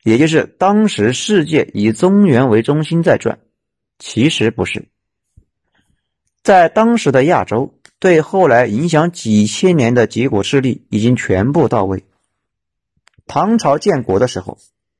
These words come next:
头顶上就是后来纵横中亚的突厥人，西边就是信奉伊斯兰教的阿拉伯帝国，再往西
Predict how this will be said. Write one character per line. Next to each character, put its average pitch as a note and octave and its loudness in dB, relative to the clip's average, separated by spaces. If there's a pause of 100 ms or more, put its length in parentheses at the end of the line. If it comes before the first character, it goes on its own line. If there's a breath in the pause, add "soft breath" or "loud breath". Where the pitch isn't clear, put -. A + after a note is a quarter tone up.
头 D#3+ -2
顶 C3 -2
上 A2 -4
就 - -2
是 C3+ 0
后 D#3+ -2
来 G2 2
纵 C#3 -2
横 G#2+ -4
中 E3 -2
亚 E3 0
的 F#2+ 0
突 D#3 -2
厥 A2+ -2
人， E2+ -6 (800)
西 - -4
边 F3 -2 (340)
就 D3 0
是 C3 2
信 E3 -2
奉 C#3 0
伊 E3+ 0
斯 E3+ -6
兰 G#2 -2
教 D3 2
的 A2+ 2
阿 C#3 0
拉 D#3+ -2
伯 G2 -4
帝 B2 -6
国， - -16 (1500)
再 A3+ 0
往 G2+ -4
西 - -4